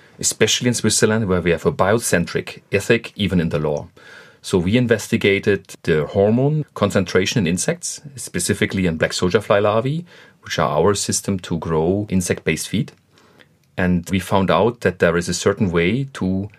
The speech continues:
have the most gentle killing methodology if we consider certain aspects, for example, cooling them down and then, uh,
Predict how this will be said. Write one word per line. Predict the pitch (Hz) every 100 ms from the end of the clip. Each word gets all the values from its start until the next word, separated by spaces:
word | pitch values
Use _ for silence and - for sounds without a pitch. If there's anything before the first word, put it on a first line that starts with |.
| _
have | 92 90 -
the | 87
most | 85 95 104 - - -
gentle | 78 95 104 233 120 117 117 - _ _ _
killing | - 101 120
methodology | 113 113 113 98 101 107 - 107 107 - - - -
if | 101 -
we | 95
consider | - 87 104 101 98
certain | - 90 92
aspects, | 78 87 - 87
for | - 80
example, | - - 87 82
cooling | - - 104 98
them | 85
down | 87 98 104 113 -
and | 87
then, | 85 85 87
uh, | 80 80